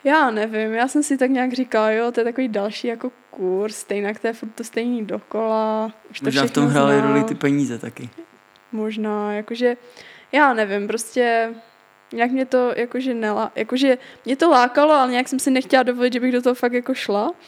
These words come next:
Speaker 1: No a pak, pak nějak vlastně před tou svatbou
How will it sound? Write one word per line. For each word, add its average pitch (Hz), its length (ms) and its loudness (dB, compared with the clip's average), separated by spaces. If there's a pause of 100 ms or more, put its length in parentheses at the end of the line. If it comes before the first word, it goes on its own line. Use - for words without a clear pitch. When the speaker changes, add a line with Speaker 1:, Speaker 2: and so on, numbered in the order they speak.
(680)
Speaker 1:
No 226 240 0
a 240 60 4
pak, 240 460 0 (580)
pak 247 160 4
nějak 277 260 2
vlastně 285 280 2
před 302 200 0
tou 330 140 4
svatbou 254 920 2